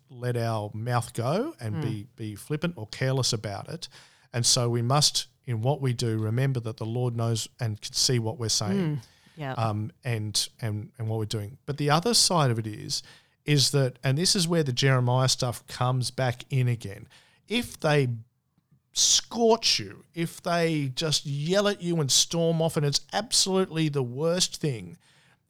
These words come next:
Speaker 1: if you have entered that conversation with integrity, if you have sought to speak the truth and only the truth, if you've done it as lovingly as you could, as prayerfully as you could, if you've used scripture,
Speaker 2: Yeah.
Speaker 1: because often, you know, it's, it's, as we'll read in a bit,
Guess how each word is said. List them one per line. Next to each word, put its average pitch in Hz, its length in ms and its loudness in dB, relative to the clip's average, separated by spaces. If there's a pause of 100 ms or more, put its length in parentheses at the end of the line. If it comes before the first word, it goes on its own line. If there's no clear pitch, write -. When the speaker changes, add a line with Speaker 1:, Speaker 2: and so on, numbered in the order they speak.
Speaker 1:
if 165 220 -4
you 196 200 0
have 196 160 0
entered 139 440 0
that 123 280 -4
conversation 120 760 -2
with 117 120 -6
integrity, 170 720 -6 (100)
if 131 220 -4
you 127 140 -2
have 113 160 -2
sought 139 340 -2
to - 80 -2
speak 123 340 -2
the 113 60 -8
truth 196 460 -6 (100)
and 107 120 -6
only 156 260 -2
the 156 120 -6
truth, 196 400 -6 (360)
if 131 200 -2
you've 123 140 -2
done 139 220 2
it 139 80 -2
as 117 180 -4
lovingly 175 540 2
as 156 140 2
you 160 60 -6
could, 160 420 -10
as 104 140 -6
prayerfully 170 640 0
as 139 140 0
you 139 80 -4
could, 127 340 0
if 127 180 -6
you've 127 160 -2
used 135 260 2
scripture, - 640 4 (420)
Speaker 2:
Yeah. 160 200 -4
Speaker 1:
because 135 180 4
often, 151 380 6
you 123 80 2
know, 123 300 2
it's, 131 300 0
it's, - 320 -2
as 123 140 -4
we'll 110 180 -6 (120)
read 110 120 -12
in 110 60 -8
a 101 40 -6
bit, 139 300 0